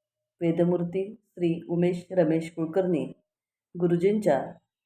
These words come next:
वास्तुविशारद बॅच नंबर सतराची विद्यार्थिनी. मी केईएस कन्याशाळा, पांढरकवडा, जिल्हा यवतमाळ येथे मुख्याध्यापिका म्हणून काम करते.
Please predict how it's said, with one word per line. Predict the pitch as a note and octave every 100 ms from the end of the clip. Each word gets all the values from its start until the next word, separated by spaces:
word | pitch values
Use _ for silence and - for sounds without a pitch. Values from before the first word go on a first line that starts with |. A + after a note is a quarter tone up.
| -
वास्तुविशारद | F3+ F3+ G3 G3 F#3+ G#3+ A3+ F#3+
बॅच | F3 D#3 F3
नंबर | E3+ F3
सतराची | E3+ D#3+ - D3+ D#3
विद्यार्थिनी. | E3+ A2 C3 B2 C3+ A2+ A2 - _ _ _ _ _ _ _ _ _
मी | F#3+ F3+ F#3
केईएस | F3+ F3 F#3+ F#3
कन्याशाळा, | G3 F3 F3 F3 F#3 C3+ C#3+ - _ _ _ _ _ _ -
पांढरकवडा, | E3 D#3 F#3 F#3+ G3 G#3+
जिल्हा | F#3 F3 F3
यवतमाळ | F3+ F#3 F3+ F3 C#3+ D3+ _ _ _ _ _ -
येथे | F#3 F#3 D3+ F3
मुख्याध्यापिका | F3 E3+ G#3+ A3 A3 A3+ A#3
म्हणून | G#3+ F#3 E3+
काम | B2 A2
करते. | - - - G#2+